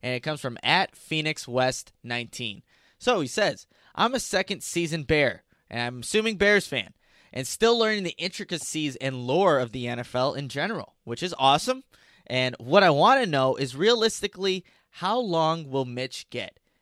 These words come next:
A playoff berth this year and then next season to prove his mettle." All right. So for someone who's just getting introduced to, you know, the N F L and, you know, second season being a Bears fan,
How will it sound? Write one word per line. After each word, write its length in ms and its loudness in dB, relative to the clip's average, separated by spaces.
A 80 -6
playoff 560 -2
berth 300 -2
this 260 -4
year 320 -2
and 100 -6
then 220 -4
next 240 -4
season 420 -8
to 100 -10
prove 360 -8
his 180 -8
mettle." 400 -14
All 160 6
right. 240 2
So 360 -4
for 160 -4
someone 440 -2
who's 180 -6
just 260 -4
getting 220 -4
introduced 560 -8
to, 80 -12
you 240 -12
know, 100 -12
the 140 -8
N 140 -2
F 140 -8
L 300 4
and, 380 -4
you 100 -10
know, 100 -4
second 300 -2
season 300 -6
being 120 -2
a 40 -4
Bears 240 2
fan, 220 -8